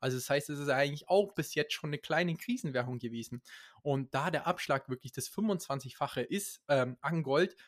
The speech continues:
sollte man sich vi-, vielleicht mal überlegen, hey, wenn Bitcoin eines Tages die Marktkapitalisierung von Gold erreicht, könnte man den Kurs, den aktuellen Kurs mal fünfundzwanzig rechnen. Bedeutet, also ein Bitcoin würde dann knapp fünfhunderttausend Dollar entsprechen.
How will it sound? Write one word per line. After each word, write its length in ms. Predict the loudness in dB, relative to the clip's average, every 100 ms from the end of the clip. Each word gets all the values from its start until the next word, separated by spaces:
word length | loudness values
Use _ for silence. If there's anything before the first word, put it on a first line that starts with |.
| _
sollte 340 | -4 0 2 2
man 120 | 0
sich 180 | -2 -2
vi-, 260 | 0 0 -2
vielleicht 400 | 0 2 2 0
mal 100 | -4
überlegen, 440 | 0 2 0 -2
hey, 280 | 0 -2 -2 -4
wenn 320 | -4 -4 -10 _ _ -2
Bitcoin 360 | 0 0 0
eines 320 | 2 0 -2
Tages 340 | -2 -2 -2 -6
die 100 | -4
Marktkapitalisierung 920 | -4 -2 -6 -6 -6 -4 -4 -4 -6
von 220 | -6 -2
Gold 240 | 0 2 0
erreicht, 480 | 0 2 0 -2 _ _ _ _ _ _ -4
könnte 300 | -4 -4 0
man 320 | 2 2 -4 -6
den 160 | -6
Kurs, 460 | -6 -4 -4 -4 -6
den 120 | -6
aktuellen 400 | -6 -8 -8 -8
Kurs 280 | -6 -8 -4
mal 100 | -6
fünfundzwanzig 680 | -6 -6 -4 -4 -6 -4 -6
rechnen. 260 | -4 -6 -8 -16 _
Bedeutet, 680 | -6 2 2 4 -2 -4 _ -6
also 300 | -2 0 2
ein 240 | 0 0
Bitcoin 420 | -2 -2 -2 0
würde 220 | 0 0 2
dann 280 | 2 0 -2
knapp 340 | -2 -2 -6
fünfhunderttausend 960 | -6 -6 -2 -2 -2 -2 -2 -2 -8 -6
Dollar 320 | -2 2 2 0
entsprechen. 580 | -8 -4 -4 -4 -8